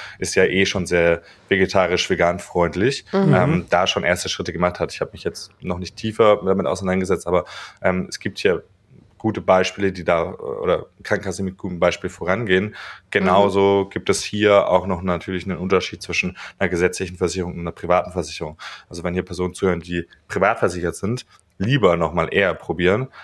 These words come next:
Speaker 1: ähm, da vers-, äh, eine, eine Diagnostik oder eine Supplementierung, ob jetzt bei uns oder bei anderen, ähm, abzudecken,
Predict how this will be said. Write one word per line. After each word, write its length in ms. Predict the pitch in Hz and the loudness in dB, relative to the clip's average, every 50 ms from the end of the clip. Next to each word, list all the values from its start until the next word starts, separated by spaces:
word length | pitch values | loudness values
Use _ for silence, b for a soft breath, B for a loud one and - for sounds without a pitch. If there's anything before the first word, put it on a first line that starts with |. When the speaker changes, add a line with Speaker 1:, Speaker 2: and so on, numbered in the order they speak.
| B B - | B B 0
Speaker 1:
ähm, 400 | - 95 90 87 90 90 85 - | 2 2 2 2 0 -2 -2 0
da 200 | - 87 85 85 85 | 2 2 2 2 0
vers-, 200 | - - 87 90 | 0 -2 0 0
äh, 300 | 85 - 58 65 62 - 50 50 - - - - - - _ _ _ - | 0 -2 -2 -4 -6 -6 -10 -14 -18 -20 -20 -20 -20 -20 _ _ _ -4
eine, 100 | 92 90 | -4 -4
eine 220 | 85 82 90 87 | -2 -4 -6 -2
Diagnostik 600 | 80 95 90 85 95 98 95 92 - - 92 - | 2 2 2 2 2 0 -2 0 -4 -6 -6 -4
oder 220 | - 90 87 87 | -2 0 0 0
eine 140 | 85 85 87 | 0 0 -4
Supplementierung, 800 | - - 95 92 87 92 87 - - 104 98 92 95 95 95 90 | -8 -6 -8 -6 -6 -6 -6 -4 -4 -2 -2 0 0 0 0 -2
ob 180 | - - - | -4 -2 0
jetzt 240 | 90 85 - - - | -2 -2 -2 -4 -2
bei 80 | - 76 | -2 0
uns 260 | 85 95 98 92 - | 0 -2 -2 -4 -4
oder 100 | 85 85 | -6 -4
bei 120 | 80 78 - | -4 -4 -4
anderen, 460 | - 92 92 95 90 90 90 87 82 B B B B B _ | -4 -2 -2 -2 -2 -4 -6 -10 -12 B B B B B _
ähm, 360 | 90 87 85 85 85 85 80 - _ _ | 0 0 0 -2 -4 -8 -12 -14 _ _
abzudecken, 680 | - 85 - - - 95 85 90 - - 104 107 107 | -4 -4 -4 -4 -6 -2 -2 -2 0 0 -2 -4 -4